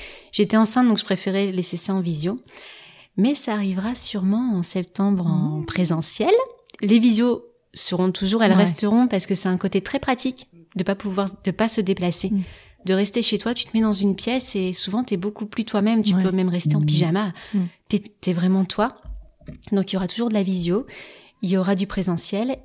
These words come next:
Speaker 1: et il y a des cercles de femmes qui arrivent aussi pour la
Speaker 2: Ouais.
Speaker 1: rentrée.
Speaker 2: Ah, trop cool.
Speaker 1: Qui réuniront cette méthode Olinona,
Speaker 2: Mm.
Speaker 1: mais autour de femmes et, euh, voilà, autour d'échanges.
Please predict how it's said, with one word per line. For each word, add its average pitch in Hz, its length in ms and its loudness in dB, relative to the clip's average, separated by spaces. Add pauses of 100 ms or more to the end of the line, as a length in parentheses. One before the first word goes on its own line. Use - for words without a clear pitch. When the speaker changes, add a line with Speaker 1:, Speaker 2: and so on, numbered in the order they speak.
Speaker 1:
et 196 80 -6
il 185 100 -2
y 180 60 0
a 175 60 -2
des 170 120 -8
cercles - 400 -8
de 180 120 -6
femmes 214 300 -2
qui - 180 -6
arrivent 170 300 -2
aussi - 280 -10
pour 180 140 -2
la 170 80 0
Speaker 2:
Ouais. 180 60 0
Speaker 1:
rentrée. 170 400 -4 (180)
Speaker 2:
Ah, 185 80 -12 (100)
trop - 220 -8
cool. - 160 -16 (100)
Speaker 1:
Qui 202 240 2
réuniront 214 540 6
cette - 180 -6
méthode 190 320 2
Olinona, 190 500 6
Speaker 2:
Mm. 269 60 2
Speaker 1:
mais 190 220 2 (560)
autour 208 260 0
de 175 140 0
femmes 220 360 0
et, 180 220 2
euh, 175 580 -4 (160)
voilà, 208 220 0
autour 202 220 -4
d'échanges. 214 500 2